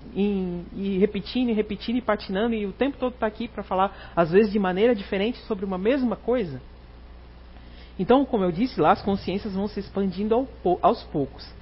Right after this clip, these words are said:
conforme as nossas escolhas, porque as nossas escolhas, elas têm que tá em sintonia com os nossos valores,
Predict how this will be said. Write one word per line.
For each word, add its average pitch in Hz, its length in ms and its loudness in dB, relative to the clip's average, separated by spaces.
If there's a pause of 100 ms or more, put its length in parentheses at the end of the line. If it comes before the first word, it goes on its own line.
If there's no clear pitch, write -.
(440)
conforme 269 560 6
as 214 100 -2
nossas 196 320 -2
escolhas, 131 480 -4 (420)
porque 269 480 6
as 175 120 2
nossas 165 340 -2
escolhas, 175 480 0
elas 170 220 2
têm 202 160 -4
que 220 100 -6
tá 185 180 0
em 208 100 0
sintonia 233 600 0
com 240 140 -4
os 214 100 0
nossos 190 320 -2
valores, 185 480 -2